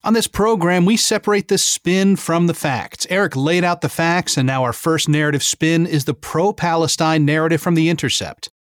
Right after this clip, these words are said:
This is a landmark and historic ruling, not only in constituting a serious legal defeat for Israel,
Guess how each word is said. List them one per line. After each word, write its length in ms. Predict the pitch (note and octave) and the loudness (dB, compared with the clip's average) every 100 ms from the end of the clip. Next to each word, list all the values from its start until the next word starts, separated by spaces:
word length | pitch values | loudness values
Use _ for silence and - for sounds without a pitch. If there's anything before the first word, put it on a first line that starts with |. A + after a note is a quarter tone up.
| _ | _
This 160 | F#3+ F#3 | -2 0
is 120 | F#3 | 0
a 80 | G3 | 2
landmark 640 | D#3+ E3+ G3 F#3 F3+ F#3 | 2 2 2 2 2 0
and 120 | F#3+ F3 | 2 2
historic 500 | E3 - D#3+ F3 D3 | 2 2 2 2 2
ruling, 400 | E3 E3+ A#2+ G#2+ | 4 4 2 0
not 220 | C#3 C#3+ | 0 0
only 340 | G3+ G3+ D3+ | 2 2 2
in 140 | A#2 G#2 | 0 -2
constituting 760 | - F#3 - C#3 D3 C#3+ E3 | 0 0 0 -2 0 2 2
a 140 | B2 G#2+ | 0 0
serious 540 | - F3+ F3+ C3+ - | 0 0 2 0 0
legal 320 | B2 D3 C3+ | 0 0 0
defeat 420 | G2+ G#2+ - D#3 | -4 -6 -4 -4
for 180 | - A2 | -4 -4
Israel, 520 | B2 F3+ D#3 F3 F3+ | -2 0 0 0 0